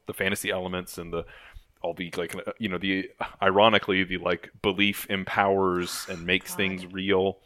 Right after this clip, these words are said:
Speaker 1: is something I'm, of a trope I'm very familiar with. Warhammer forty thousand <laughs> features that
Speaker 2: Does
Speaker 1: pretty
Speaker 2: it really? That's
Speaker 1: prominently.
Speaker 2: amazing.
Speaker 1: Obviously. Oh, yeah. Yeah. One of the whole things is that, like,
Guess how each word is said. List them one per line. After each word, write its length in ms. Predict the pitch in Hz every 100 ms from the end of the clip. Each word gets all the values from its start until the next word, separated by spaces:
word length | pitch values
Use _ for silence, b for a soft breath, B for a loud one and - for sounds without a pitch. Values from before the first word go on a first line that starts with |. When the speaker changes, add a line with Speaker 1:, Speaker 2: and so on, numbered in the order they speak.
| _ _ _ _ -
Speaker 1:
is 100 | 101
something 300 | 107 104 95
I'm, 200 | 92 92 -
of 160 | 87
a 60 | -
trope 280 | - 104 92
I'm 100 | 90
very 200 | 90 90
familiar 300 | - 101 101
with. 180 | 104 - b b 101
Warhammer 360 | 110 120 104
forty 260 | - 110 98
thousand 580 | - - 104 - 135 113
<laughs> 100 | -
features 380 | 127 - 185 -
that 220 | 277 247
Speaker 2:
Does 160 | 294
Speaker 1:
pretty 140 | 339 415
Speaker 2:
it 40 |
really? 300 | 381 - 427
That's 140 | 440 381
Speaker 1:
prominently. 240 | 370 359 -
Speaker 2:
amazing. 200 | 349 359
Speaker 1:
Obviously. 480 | 110 113 - 117 107 b b b -
Oh, 200 | 135 131
yeah. 180 | 120 - -
Yeah. 240 | 123 110 101 -
One 160 | 117 123
of 60 |
the 100 | 113
whole 260 | 107 120 107
things 360 | - 98 98 95
is 140 | 92
that, 200 | 95 95
like, 360 | 95 90 -